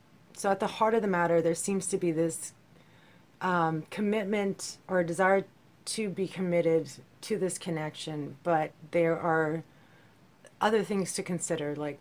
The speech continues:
you know, maybe the masculine has a child, right? The, the children come first,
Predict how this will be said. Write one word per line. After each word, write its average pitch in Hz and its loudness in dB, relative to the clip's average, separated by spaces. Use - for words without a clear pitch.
you 170 -4
know, 147 -6
maybe 165 -2
the 165 -4
masculine 156 -2
has 156 -4
a 160 -6
child, 151 -8
right? 151 -10
The, 170 -14
the 151 -8
children 160 -6
come 147 -8
first, - -10